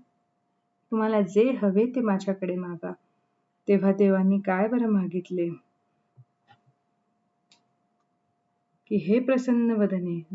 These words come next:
जो या स्तुतीने तुला आळवेल, त्याला धन, वैभव, संपत्ती हे सगळं मुबलक प्रमाणात दे. तू प्रसन्न आहेस तर आमचा नेहमीच उत्कर्ष कर."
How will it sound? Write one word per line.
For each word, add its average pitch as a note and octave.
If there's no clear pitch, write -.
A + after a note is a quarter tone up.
जो G3
या B3+
स्तुतीने A3+
तुला G#3
आळवेल, F#3
त्याला F#3+
धन, F#3+
वैभव, G3
संपत्ती F#3+
हे A#3
सगळं A3
मुबलक G3+
प्रमाणात G#3+
दे. E3+
तू A3+
प्रसन्न B3+
आहेस G#3+
तर G#3
आमचा G3
नेहमीच F#3+
उत्कर्ष A3+
कर." F3